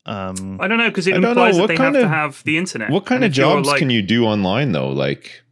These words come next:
Speaker 3: data inputting and, um,
Speaker 2: Scamming.
Speaker 3: scamming,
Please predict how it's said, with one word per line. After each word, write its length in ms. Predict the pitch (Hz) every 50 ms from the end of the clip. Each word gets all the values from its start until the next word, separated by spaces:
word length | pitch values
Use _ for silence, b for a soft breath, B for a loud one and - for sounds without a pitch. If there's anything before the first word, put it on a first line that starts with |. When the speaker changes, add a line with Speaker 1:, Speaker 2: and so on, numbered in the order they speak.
| - -
Speaker 3:
data 240 | 95 104 98 101 104
inputting 640 | 101 76 90 98 117 - - 123 143 156 170 165 170 165 - _ _ -
and, 300 | - 87 87 85 85 82 82
um, 220 | 80 80 80 78
Speaker 2:
Scamming. 640 | 78 80 78 73 131 143 147 147 151 147 151 156 160 - _
Speaker 3:
scamming, 760 | - - - - - 107 104 104 107 117 117 120 127 131 135